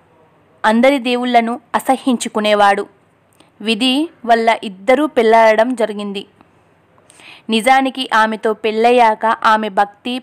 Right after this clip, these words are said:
పవిత్రత వల్ల జలంధరునికి మరింత శక్తి పెరుగుతుంది. సాక్షాత్తు పరమశివుడు కూడా జలంధరుణ్ణి ఓడించలేకపోతాడు.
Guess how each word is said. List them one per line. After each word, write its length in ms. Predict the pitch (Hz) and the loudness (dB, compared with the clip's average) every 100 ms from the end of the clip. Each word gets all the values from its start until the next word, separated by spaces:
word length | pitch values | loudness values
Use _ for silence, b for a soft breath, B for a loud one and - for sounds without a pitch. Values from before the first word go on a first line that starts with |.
| - | -2
పవిత్రత 440 | 214 220 226 226 220 | -2 -2 -4 0 2
వల్ల 380 | 214 208 208 | 2 2 0
జలంధరునికి 840 | 214 226 226 240 240 226 208 220 247 | 0 0 0 0 0 0 -4 -8 -8
మరింత 500 | 226 208 214 262 294 | -2 0 0 -2 -4
శక్తి 320 | - - 254 | -6 -10 -6
పెరుగుతుంది. 640 | 233 208 202 208 202 202 - B B B B B B - | -4 -2 -4 -4 -6 -8 -12 B B B B B B -6
సాక్షాత్తు 680 | 240 226 226 294 277 277 294 - | 0 0 -2 -2 -2 -2 -6 0
పరమశివుడు 540 | 233 226 247 262 262 262 | 0 2 -2 -2 -4 -4
కూడా 360 | 240 220 220 | -2 2 2
జలంధరుణ్ణి 680 | 208 220 226 240 226 214 220 - | 2 0 2 0 0 -4 -8 -2
ఓడించలేకపోతాడు. 1120 | 220 226 247 285 220 214 208 202 202 202 202 | 0 2 0 -2 -2 -2 0 0 2 0 0